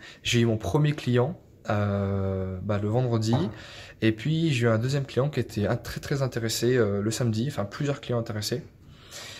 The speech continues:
Et, euh, j'ai dû plutôt faire un tri, en fait, euh, pour bien savoir ce que je voulais, parce qu'il y a des logements qui, s-, qui, du côté était ok, mais en fait quand je suis allé visiter ça allait pas, ça allait pas pour la courte durée, ou c'était trop cher le loyer, ou il y avait,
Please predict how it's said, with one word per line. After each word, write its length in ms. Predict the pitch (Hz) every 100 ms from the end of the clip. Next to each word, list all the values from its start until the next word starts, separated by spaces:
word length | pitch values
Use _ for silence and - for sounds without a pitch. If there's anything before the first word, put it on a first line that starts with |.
| - - - -
Et, 600 | 127 120 120 117 117 113
euh, 680 | 107 104 101 101 101 101
j'ai 140 | 101 110
dû 160 | 117
plutôt 280 | 120 139 160
faire 220 | 156 139
un 100 | 123
tri, 260 | 113 - 160
en 60 | 147
fait, 420 | - 143 - - - - 117
euh, 320 | 110 104 104
pour 220 | 104 107
bien 240 | 98 131
savoir 300 | 135 139 131 127
ce 60 |
que 80 | 123
je 100 | 110
voulais, 240 | 113 135 185 - - -
parce 140 | - -
qu'il 140 | 107
y 40 |
a 40 | 107
des 40 |
logements 360 | 110 110 120 139
qui, 160 | -
s-, 240 | 107 - - -
qui, 260 | - 110
du 180 | 143 110
côté 200 | 117 127
était 180 | 117 -
ok, 240 | 139 135 165 - - - -
mais 80 | 113
en 60 |
fait 220 | - 156
quand 120 | - 117
je 80 |
suis 80 | -
allé 100 | 117
visiter 300 | 110 110 107
ça 180 | 147 123
allait 140 | 120
pas, 240 | 120 110 -
ça 120 | - 101
allait 80 |
pas 140 | 104 127
pour 180 | - 117
la 80 |
courte 220 | 110 113 110
durée, 400 | 110 127 147 147
ou 240 | 117 110 - -
c'était 240 | - -
trop 160 | 104 117
cher 240 | - 135
le 80 | 123
loyer, 340 | 113 120 135
ou 120 | 143 117
il 80 |
y 20 | 110
avait, 220 | 110